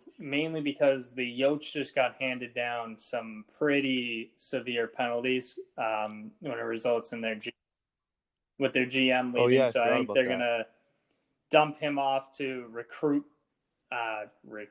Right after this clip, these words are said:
Speaker 1: I don't know the proper vocabulary word there, but, uh, to basically compensate some loss of assets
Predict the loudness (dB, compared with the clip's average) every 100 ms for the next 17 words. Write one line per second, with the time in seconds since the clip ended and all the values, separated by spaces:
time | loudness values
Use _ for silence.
0 | _ _ _ -4 -2 -2 -2 0 0 0
1 | -8 -4 0 0 0 -2 -2 -2 -2 -2
2 | -2 -2 -6 _ _ _ 8 10 10 4
3 | 0 -4 -10 -10 -8 -8 -12 -16 _ _
4 | _ -8 -4 -2 -4 -10 -6 -4 -4 -6
5 | -10 -8 -8 -8 -14 _ _ _ -20 -12
6 | -10 -10 -12 -6 0 2 0 -2 -10 -8
7 | -4 -4 -4 -4 -2 -2 -8 -16